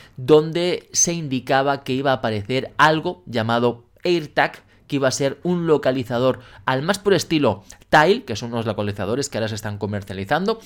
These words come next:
Tenemos los trackers Rebravo, Pixel, los Tile, que funcionan de una manera similar a estos AirTags, ¿no? Bueno, pues ya vimos referencias en el código donde en la aplicación de buscar podíamos encontrar objetos,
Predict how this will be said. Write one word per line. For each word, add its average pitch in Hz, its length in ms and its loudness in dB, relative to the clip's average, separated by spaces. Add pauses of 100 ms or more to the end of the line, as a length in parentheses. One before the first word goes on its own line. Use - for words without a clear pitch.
(180)
Tenemos 107 260 -4
los 98 160 -6
trackers 95 340 -10
Rebravo, 117 560 -4
Pixel, 120 500 -4 (220)
los 98 240 -8
Tile, 127 300 0
que - 80 -10
funcionan 120 400 -4
de 127 60 -4
una 113 100 -2
manera 110 280 -4
similar 101 440 -6 (380)
a 120 60 -6
estos 113 360 -6
AirTags, 104 480 -6
¿no? 165 240 -4 (680)
Bueno, 131 240 2
pues 117 100 -2
ya 131 180 4
vimos 127 300 -4
referencias 123 480 -4
en 117 80 -6
el 120 140 -4
código 196 340 4
donde 170 400 0 (240)
en 135 160 -2
la 127 80 2
aplicación 113 460 -4
de 113 80 0
buscar 123 480 0
podíamos 120 340 -2
encontrar 117 540 -2
objetos, 160 640 -2